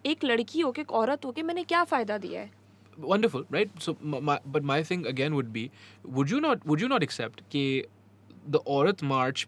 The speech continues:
Speaker 2: being what it is now is contributing to the acceptability of these bills? क्योंकि इससे पहले ये गुफ्तगू ही,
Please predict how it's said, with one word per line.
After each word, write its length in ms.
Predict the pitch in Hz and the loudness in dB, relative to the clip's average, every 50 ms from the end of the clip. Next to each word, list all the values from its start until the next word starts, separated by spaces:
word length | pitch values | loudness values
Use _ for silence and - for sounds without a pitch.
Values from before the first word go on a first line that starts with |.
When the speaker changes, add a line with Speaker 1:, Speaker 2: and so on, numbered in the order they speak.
| 127 117 | -6 -4
Speaker 2:
being 280 | 110 135 135 160 165 156 | -2 2 2 4 4 4
what 160 | 147 135 123 | 4 4 2
it 120 | 127 110 | 0 0
is 180 | 135 135 135 117 | 0 0 0 0
now 380 | 117 113 107 104 104 110 143 - - - - - - - - - - - - - - | -2 -2 -2 -2 -2 -6 -10 -12 -16 -20 -20 -20 -20 -20 -20 -20 -20 -20 -20 -14 -2
is 140 | - 151 - | -2 -2 -2
contributing 1080 | - - 151 151 160 160 - 214 170 175 180 165 147 156 151 147 147 147 147 - - 156 - | 2 2 2 2 2 4 2 2 2 4 4 4 4 4 0 2 0 -2 -4 -6 -10 -6 0
to 120 | 170 160 | 2 4
the 160 | 147 151 143 | 4 4 2
acceptability 760 | - 135 - - 165 151 143 - 160 139 147 143 139 131 147 135 | 0 0 -4 0 0 0 0 0 0 0 2 2 2 2 2 0
of 140 | 123 113 | 0 0
these 160 | 120 127 120 107 | 0 -2 -2 0
bills? 380 | 113 113 98 85 - - - - _ _ _ - - | -2 -2 -2 -4 -8 -16 -20 -20 _ _ _ -8 -4
क्योंकि 180 | 185 165 185 | -2 0 2
इससे 220 | 165 165 - 233 240 | 2 2 2 2 2
पहले 280 | 196 214 208 214 226 | 4 4 6 8 6
ये 180 | 226 - 160 185 | 6 6 4 2
गुफ्तगू 340 | 160 143 135 - 170 208 269 | 2 2 0 0 2 2 2
ही, 120 | 254 190 | 2 2